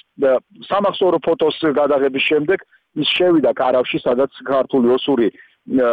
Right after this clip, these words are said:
მხარეები და ასევე ევროკავშირის სადამკვირვებლო მისიის წარმომადგენლები უძღვებიან ხოლმე აი ამ, ა, შეხვედრას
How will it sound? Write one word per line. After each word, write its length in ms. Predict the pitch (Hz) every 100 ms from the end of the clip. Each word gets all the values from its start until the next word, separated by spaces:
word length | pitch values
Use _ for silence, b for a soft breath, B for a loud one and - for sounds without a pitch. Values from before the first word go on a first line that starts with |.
| 113
მხარეები 600 | 110 - 135 139 131 113
და 140 | 110
ასევე 260 | 110 143 123
ევროკავშირის 600 | 117 127 127 120 131 -
სადამკვირვებლო 540 | 127 131 117 123 123
მისიის 380 | 120 120 139 127
წარმომადგენლები 880 | 156 123 131 131 123 135 127 120 131 127 B B
უძღვებიან 500 | 131 127 139 131 131
ხოლმე 320 | - 113 101
აი 140 | 104 107
ამ, 140 | 104 B B
ა, 140 | - 110 107 101 90 98 95
შეხვედრას 600 | - 139 156 165 202